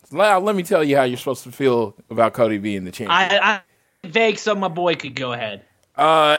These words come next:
Speaker 1: it is, you should feel ecstatic 'cause the T N T belt, Big Red,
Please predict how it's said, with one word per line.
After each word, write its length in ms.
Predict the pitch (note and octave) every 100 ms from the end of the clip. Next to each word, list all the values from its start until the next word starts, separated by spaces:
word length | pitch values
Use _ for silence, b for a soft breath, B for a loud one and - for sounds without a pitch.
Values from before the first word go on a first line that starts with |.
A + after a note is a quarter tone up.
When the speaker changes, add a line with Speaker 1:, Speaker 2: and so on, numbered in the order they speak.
| -
Speaker 1:
it 180 | G#3+ G#3+
is, 240 | G3 E3+
you 140 | F3+
should 200 | G3+ F#3+
feel 280 | - G#3+ G3+
ecstatic 580 | F3+ - - G#3+ F#3+ D3
'cause 220 | E3 C3+
the 80 | C#3
T 220 | - G3
N 80 | F3+
T 140 | E3
belt, 440 | E3+ E3 E3+ D#3+ - b b b _
Big 260 | G#3+ E3+
Red, 560 | D#3 E3 E3 E3+ E3+ F#3+